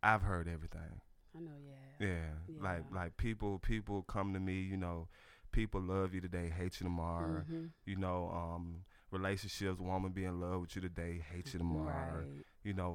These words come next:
Speaker 1: friendships, they, they want your advice, and then they'll take it and use it for their own gain
Speaker 2: Mm-hmm.
Speaker 1: today,
Speaker 2: Mm-hmm.
Speaker 1: tomorrow.
Speaker 2: Mm-hmm.
Speaker 1: Um, I've, I don't know why, but I tell people this a lot.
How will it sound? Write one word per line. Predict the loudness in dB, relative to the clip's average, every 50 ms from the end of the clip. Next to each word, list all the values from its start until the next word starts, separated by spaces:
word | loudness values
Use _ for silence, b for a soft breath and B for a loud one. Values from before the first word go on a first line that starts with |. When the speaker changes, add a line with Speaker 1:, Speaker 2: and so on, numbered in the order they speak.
| -4 0 2
Speaker 1:
friendships, | 4 4 4 2 0 0 2 2 2 2 2 -2 -2
they, | -2 0 0 0 0
they | 0 0 0
want | 2 2 2 2 0 0 0
your | 2 2 2
advice, | 2 2 2 2 2 2 2 2 0 -2 -2 -2
and | -2 0 0
then | 2 2 2 2
they'll | 2 0 0
take | -2 0 -2 0 0
it | -2
and | -2 -2 0
use | 0 -2 -2 0 -2
it | -4 -2
for | -2 -2 0
their | 0 0 0
own | 0 2 2 2 2 2 0
gain | 0 -2 -2 0 0 0 2 2 2 0 0
Speaker 2:
Mm-hmm. | 0 0 0 2 4
Speaker 1:
today, | 4 4 4 2 0 0 -2 -4 -4 -6
Speaker 2:
Mm-hmm. | -6 -6 -4 0 0
Speaker 1:
tomorrow. | 0 0 0 -4 -4 -6 -6 -6 -4 -4
Speaker 2:
Mm-hmm. | -2 -2 -2 -2 -2 -2 -2 -2 -4 -2 -2 0
Speaker 1:
Um, | 2 2 2 0 0 -2 -4 -6 -6 -10 -14 -18 -20 _ -20 _ _ _ -20 -20 -20 -20 _ _ 2 6
I've, | 6 6 4 2 -10 -12 -10 -8 -6 -6 -6 -8 -10 b b b b b b
I | 4 6
don't | 6 6 6 6
know | 6 4 4
why, | 6 6 8 8 8 6 4 2 -2 -6 -4 -2
but | 0 0
I | 0
tell | 0 0 -2 -2 -2
people | -2 -4 -4 -2
this | -2 -4 -4 -4
a | -4
lot. | -4 -4 -4 -4 -6